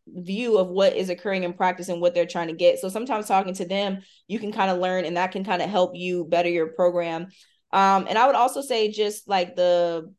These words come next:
like, the, uh, communication, you know, side of it. I feel like all of us kind of come in and we're very by the textbook, and we don't think about the communication, the building relationship aspect.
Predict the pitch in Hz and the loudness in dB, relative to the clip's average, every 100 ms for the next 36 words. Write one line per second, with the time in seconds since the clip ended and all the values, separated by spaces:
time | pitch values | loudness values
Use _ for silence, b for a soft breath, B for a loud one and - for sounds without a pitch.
0 | _ 185 175 160 - 175 160 160 208 196 | _ -4 -2 -4 -8 -4 -2 -2 -6 -6
1 | 185 196 180 175 156 156 - 180 165 151 | -4 -2 -2 -4 -8 -10 -10 -8 -4 -6
2 | 87 180 175 156 151 156 165 175 175 - | -6 0 2 2 0 -2 -2 -2 -2 2
3 | 185 185 185 - 180 170 196 175 180 180 | 2 2 -2 -4 -6 -4 -4 -2 -2 0
4 | 175 - 160 160 165 170 170 170 165 175 | -2 -4 -8 -4 -2 2 2 2 0 0
5 | 175 170 214 180 - 180 175 185 180 - | 0 0 -2 -6 -2 -4 -2 -2 -2 -2
6 | 175 175 175 220 180 170 165 180 165 175 | -4 -2 -4 -8 -8 -6 -4 -2 -2 -4
7 | 160 160 165 160 160 156 175 180 175 - | -8 -4 -4 -4 -4 -4 -6 -6 -6 -2
8 | 180 190 - 214 - | -2 -2 -2 -4 -4